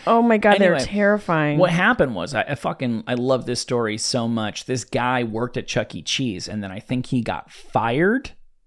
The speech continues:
Speaker 2: and so he made Showbiz Pizza, and he made it so big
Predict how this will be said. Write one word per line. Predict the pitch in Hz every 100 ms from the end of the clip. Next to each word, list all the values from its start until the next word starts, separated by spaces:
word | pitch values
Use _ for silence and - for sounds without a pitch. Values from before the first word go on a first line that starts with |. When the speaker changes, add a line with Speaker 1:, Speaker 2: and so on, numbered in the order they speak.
| - -
Speaker 2:
and | 147
so | - 143 123
he | - 135
made | 120 123 120 113 110 110 - _ -
Showbiz | - 131 113 113 107 -
Pizza, | - 117 - 170 170 - - -
and | 127
he | 131
made | 131 127 123
it | -
so | - 120 113
big | 110 104 117 143 -